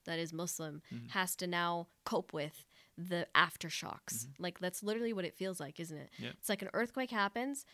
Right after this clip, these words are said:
Speaker 1: someone does something really bad, now the whole world hates Muslims again, and now we have to deal with the aftershocks of people staring at us, people looking at us twice, people thinking that we're, you know, whatever, and it's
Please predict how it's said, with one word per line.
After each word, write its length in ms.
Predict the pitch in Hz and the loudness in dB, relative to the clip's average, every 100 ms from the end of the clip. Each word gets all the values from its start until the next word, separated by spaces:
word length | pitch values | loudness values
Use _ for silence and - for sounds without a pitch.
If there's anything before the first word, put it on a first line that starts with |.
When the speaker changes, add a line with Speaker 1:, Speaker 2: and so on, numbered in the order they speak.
| - | -16
Speaker 1:
someone 380 | - 233 226 240 | -4 0 2 2
does 180 | 220 214 | 4 2
something 360 | 226 214 214 196 | 2 -2 -2 -2
really 200 | 190 208 | 0 0
bad, 420 | 196 170 170 175 - - - | 2 2 2 -2 -10 -14 2
now 160 | 202 | 4
the 80 | 226 | 4
whole 180 | 240 226 | 2 2
world 240 | 208 196 | 4 2
hates 240 | 202 185 - | 2 -4 -2
Muslims 380 | 180 - 170 170 | -4 -2 -4 -4
again, 340 | 156 160 190 - - - | -4 -4 -4 -8 -16 -4
and 120 | 180 | 0
now 300 | 185 196 196 175 202 | 4 4 2 -2 -4
we 140 | 240 | 0
have 180 | 233 220 | 2 0
to 80 | 202 | -2
deal 180 | 190 | -2
with 100 | 180 | -2
the 100 | 180 - | -2 2
aftershocks 600 | 180 185 180 175 165 - - | 0 0 -2 -2 -4 -4 -4
of 220 | 165 - | -4 -4
people 240 | 233 233 | -6 -4
staring 400 | 220 - 196 190 | -4 0 0 0
at 100 | 185 | -2
us, 220 | 180 180 - | -2 -2 -4
people 260 | 214 214 | -6 -4
looking 240 | 202 196 202 | -4 -2 -2
at 140 | 196 | -2
us 160 | 190 - | -2 -6
twice, 520 | - 180 175 180 - | -2 -2 0 -2 -6
people 280 | - 196 202 | -8 -6 -4
thinking 380 | 202 196 196 196 | -4 -6 -4 -4
that 120 | 190 | -2
we're, 300 | 196 190 190 - - - - | -2 -2 -2 -6 -20 -20 -8
you 100 | 226 | -2
know, 440 | 214 202 196 196 196 | 2 4 4 2 -2
whatever, 720 | 208 254 262 233 202 165 175 - | -2 2 6 4 4 0 -2 -4
and 120 | 196 | -4
it's 300 | 190 - - | -4 -6 -10